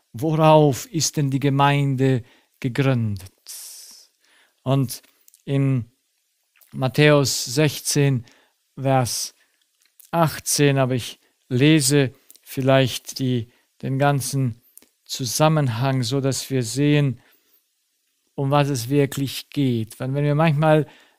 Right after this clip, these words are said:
nur ein bisschen im Text sehen, werden wir leicht verführt, oberflächlich die Dinge zu betrachten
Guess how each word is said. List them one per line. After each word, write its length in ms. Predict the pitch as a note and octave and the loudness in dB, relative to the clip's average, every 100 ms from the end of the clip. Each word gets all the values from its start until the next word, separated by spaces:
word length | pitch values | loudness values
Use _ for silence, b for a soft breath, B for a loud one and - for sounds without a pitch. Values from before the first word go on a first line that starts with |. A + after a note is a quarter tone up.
| b | b
nur 180 | C3+ D3+ | -6 0
ein 420 | C#3+ C#3 C3+ A2+ b b _ - | 0 2 0 -4 b b _ -2
bisschen 400 | E3 - E3+ D3+ | 0 2 0 0
im 160 | C#3 | -2
Text 420 | - D#3+ - - | -2 -4 -4 -10
sehen, 440 | - D3 D3+ C#3+ C3 | -4 -2 0 -2 -2
werden 220 | C#3 C3+ | -4 -2
wir 100 | C3+ | -2
leicht 440 | C3+ C#3+ D3 - | 2 2 0 -6
verführt, 920 | - C3 G#2+ - - D#3 D3 C#3 C#3 - b b b _ | -14 -14 -14 -18 -12 -6 -4 -4 -6 -20 b b b _
oberflächlich 880 | D#3 C#3+ C#3 - C#3 B2 - C3+ - | -6 -4 -6 -6 -8 -8 -6 -8 -8
die 140 | C3 | -8
Dinge 260 | C3 C#3 C3+ | -4 -4 -4
zu 180 | - B2 | -8 -10
betrachten 840 | B2 - C#3 B2 - - C3 A2+ | -10 -4 -4 -4 -10 -8 -6 -6